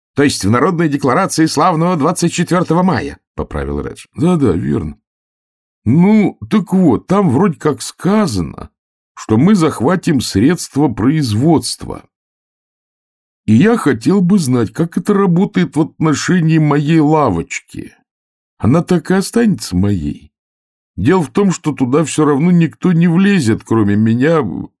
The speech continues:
моего парня Гарбута, ну и разве что одного покупателя».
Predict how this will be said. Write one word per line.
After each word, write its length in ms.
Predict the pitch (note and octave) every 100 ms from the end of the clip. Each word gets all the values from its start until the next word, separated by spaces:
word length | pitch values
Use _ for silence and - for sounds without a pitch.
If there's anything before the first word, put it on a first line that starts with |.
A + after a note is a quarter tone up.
| _ _
моего 360 | D#3 F#3+ D#3+ A#2
парня 420 | F3 F3 D#3 B2+
Гарбута, 760 | B2 C#3+ B2+ A2+ A2 G#2+ E2+ -
ну 340 | - E3 G3+
и 160 | E3 E3
разве 300 | D#3 D#3 A2
что 240 | - F#2
одного 400 | A2 B2 D#3 D#3
покупателя». 840 | - A2+ E3 C3+ D#3 A2 - -